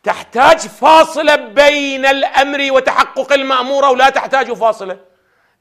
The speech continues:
أنت بمجرد أن يخيل إليك رفع اليد، اليد شو تصير؟ شو تصير؟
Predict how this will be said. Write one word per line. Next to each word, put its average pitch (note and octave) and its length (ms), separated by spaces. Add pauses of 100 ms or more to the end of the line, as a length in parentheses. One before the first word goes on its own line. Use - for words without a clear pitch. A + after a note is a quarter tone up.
(100)
أنت A3 260
بمجرد C4 1000
أن C4 320
يخيل A#3 800
إليك A3+ 680
رفع A3+ 460
اليد، A#3 460 (260)
اليد G3+ 260
شو A#3 100
تصير؟ A3 260 (1900)
شو A3 80
تصير؟ F#3+ 220